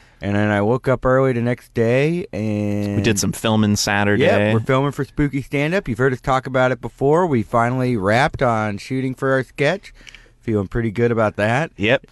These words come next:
Speaker 2: Now
Speaker 1: Uh,
Speaker 2: comes the work. <laughs>
Speaker 1: yeah, the editing part. Uh, that's I, I, I do not envy you.
Speaker 2: <laughs> No, it's
Speaker 1: Um,
Speaker 2: good footage. I'm really excited about it.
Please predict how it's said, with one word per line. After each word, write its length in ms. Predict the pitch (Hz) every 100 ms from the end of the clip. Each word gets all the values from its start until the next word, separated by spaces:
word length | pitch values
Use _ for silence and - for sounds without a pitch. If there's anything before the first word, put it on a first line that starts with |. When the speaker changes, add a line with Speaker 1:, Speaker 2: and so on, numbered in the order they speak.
| -
Speaker 2:
Now 200 | 101 120
Speaker 1:
Uh, 60 |
Speaker 2:
comes 300 | 123 123 110 -
the 140 | 104 131
work. 240 | 113 98 - 165
<laughs> 80 | 151
Speaker 1:
yeah, 300 | 123 - -
the 160 | 113
editing 340 | 120 131 143 143
part. 380 | 151 147 160 151 -
Uh, 960 | 113 107 104 101 98 98 95 92 95 - - - - -
that's 300 | 104 - -
I, 260 | 104 101 85 92 85 -
I, 40 | 67 69
I 60 | 80
do 140 | 95
not 160 | 110 113
envy 260 | 127 110 90
you. 160 | 87 95
Speaker 2:
<laughs> 40 | 147 147 - - - - -
No, 460 | 98 95 92 107
it's 100 | 117
Speaker 1:
Um, 40 | -
Speaker 2:
good 160 | 120
footage. 360 | - 95 87 87
I'm 180 | 101 92
really 140 | 92
excited 320 | 92 - -
about 220 | 104 92
it. 100 | 104